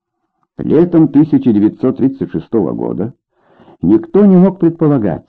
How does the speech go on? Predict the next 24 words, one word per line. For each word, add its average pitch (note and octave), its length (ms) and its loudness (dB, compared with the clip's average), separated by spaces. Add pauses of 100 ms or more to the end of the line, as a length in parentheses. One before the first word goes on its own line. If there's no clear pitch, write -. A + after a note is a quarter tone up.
(360)
что - 460 -4
случится D3+ 840 -2
в C#3+ 140 -16
Перл-Харборе B2 920 0
через F2+ 280 -2
пять F2 420 -8
лет. B1 340 -8 (880)
Летом E3+ 460 2
тысяча D3 400 0
девятьсот G2+ 460 -2
тридцать - 320 -6
шестого E2 420 -6
года C3+ 420 -2 (520)
самолета D3+ 500 2
Накадзима B2+ 800 2
Б G#2 260 0
пять F#2+ 340 -4 (160)
Н F3+ 400 0
еще A#2+ 400 -2
не G#2+ 180 2
было. A#1 340 -8 (460)
Был D#3+ 280 4
только E3 300 2
проект, D3+ 680 0